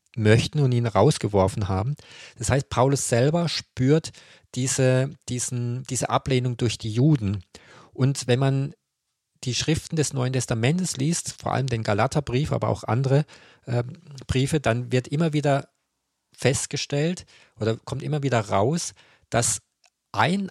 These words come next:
Angriff an die, auf die Gemeinde von den Juden kommt. Juden, die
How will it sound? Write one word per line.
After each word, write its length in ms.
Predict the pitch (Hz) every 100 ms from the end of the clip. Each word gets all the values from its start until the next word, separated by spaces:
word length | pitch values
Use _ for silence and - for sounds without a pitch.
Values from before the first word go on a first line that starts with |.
| -
Angriff 640 | 135 185 143 117 - - - _
an 180 | 120 123
die, 240 | 131 131
auf 180 | 120 113
die 100 | 123
Gemeinde 560 | 120 113 107 120 160 147
von 300 | - 117 143
den 160 | 139
Juden 480 | 127 143 196 - 123
kommt. 560 | - - 90 87 - - _ _ _ _ _
Juden, 380 | - 147 185 175
die 320 | 143 139 -